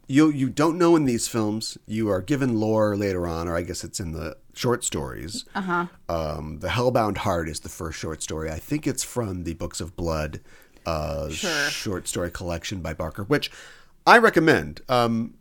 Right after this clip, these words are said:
Speaker 1: Andy Robinson had talked about reading it, um,
Speaker 2: Yes.
Speaker 1: as well. Um, it's pretty good.
Speaker 2: Mm-hmm.
Speaker 1: Um, it is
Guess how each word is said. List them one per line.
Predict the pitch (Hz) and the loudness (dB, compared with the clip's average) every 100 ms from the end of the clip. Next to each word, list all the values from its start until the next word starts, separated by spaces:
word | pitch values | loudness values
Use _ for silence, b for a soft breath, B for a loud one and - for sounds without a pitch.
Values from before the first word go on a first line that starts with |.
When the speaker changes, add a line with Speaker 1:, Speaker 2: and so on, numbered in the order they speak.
| _ | _
Speaker 1:
Andy | 147 151 | 6 8
Robinson | 151 131 117 | 8 6 2
had | 98 | 2
talked | 113 92 | 0 2
about | 101 80 | 0 0
reading | 95 90 87 | 0 0 -2
it, | 78 - - | -4 -6 -4
um, | 85 | 0
Speaker 2:
Yes. | 180 | 0
Speaker 1:
as | 87 | 2
well. | 117 104 78 80 - | 4 6 4 0 -4
Um, | 90 85 80 82 - - - - 110 | -4 -2 -4 -8 -12 -20 -18 -16 -8
it's | - 147 - | -2 -2 4
pretty | 156 | 6
good. | 117 87 - - | 6 4 0 -14
Speaker 2:
Mm-hmm. | - 190 165 165 - | -6 -4 -4 -6 -4
Speaker 1:
Um, | 95 87 90 | -2 -4 -2
it | 139 147 | 2 4
is | 131 113 104 - | 6 4 2 -4